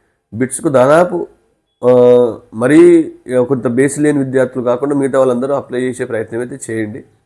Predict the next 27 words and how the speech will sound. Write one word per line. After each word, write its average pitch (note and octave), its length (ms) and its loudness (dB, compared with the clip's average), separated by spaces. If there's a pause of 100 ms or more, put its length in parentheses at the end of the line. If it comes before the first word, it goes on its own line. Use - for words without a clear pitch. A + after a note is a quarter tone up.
(640)
మీకు C#3+ 280 -2
ఫీజు F3 540 2
కొంత D3+ 240 -2
ఇబ్బంది D3 340 0
అనిపించినా D3+ 680 -4 (440)
మీకు B2 140 -8
బ్యాంక్ C#3 300 2
లోన్ F3 200 6
లభిస్తుంది, C#3 540 -2
దానికి C3 360 -4
పెద్ద B2+ 140 -2
ఇబ్బంది B2+ 280 -2
పడాల్సిన B2 380 -2
అవసరం A2+ 260 -6
లేదు. B2+ 180 -10 (840)
కాబట్టి B2+ 580 -2 (460)
తప్పనిసరిగా C3+ 440 -2
బిట్స్ C#3 300 -6
ఒక B2+ 420 -4
ప్రముఖ A#2+ 240 -2
విద్యా B2 280 0
సంస్థ A#2 320 -4
కాబట్టి A#2 420 -4
దాంట్లో A#2+ 320 -4
సీట్ B2 280 -6
రావడమే B2+ 380 0
కష్టం. C#3+ 340 -12